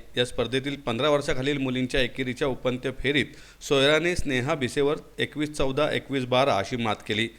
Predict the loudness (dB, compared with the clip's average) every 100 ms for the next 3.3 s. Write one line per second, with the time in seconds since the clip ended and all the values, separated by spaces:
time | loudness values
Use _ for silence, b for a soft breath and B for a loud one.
0 | b b b 2 4 6 4 2 0 0
1 | B B -2 0 -2 0 0 0 0 0
2 | 2 4 4 4 2 0 0 2 2 2
3 | -2 -2 -2